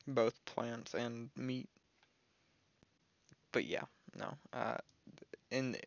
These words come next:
back whenever I was playing initially, it, meat didn't naturally spawn on the surface, so that was really difficult to play a carnivore when you had, like, a low pop server, because there would be no one to kill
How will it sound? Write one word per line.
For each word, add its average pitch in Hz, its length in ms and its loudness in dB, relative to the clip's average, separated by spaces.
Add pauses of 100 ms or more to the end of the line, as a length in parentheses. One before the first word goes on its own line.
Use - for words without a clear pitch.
(180)
back 135 320 6
whenever 110 340 2
I 104 100 6
was 104 300 4
playing 101 300 -2
initially, - 580 -2 (100)
it, - 220 2 (2750)
meat 135 500 2
didn't 107 360 8
naturally 87 640 2
spawn 92 640 2 (540)
on 98 340 6
the - 80 -2
surface, - 680 0 (300)
so - 240 2
that 95 140 4
was 117 200 -2
really 113 280 6
difficult - 540 2 (200)
to - 80 -4
play - 240 6
a - 60 4
carnivore - 880 2
when 113 460 0
you 90 180 2
had, - 280 4
like, - 220 2
a 67 60 4
low - 200 4
pop 123 340 4
server, 127 380 0
because - 380 -4
there - 120 2
would - 120 -2
be - 80 -2
no 107 180 0
one 87 160 2
to - 80 -2
kill - 360 4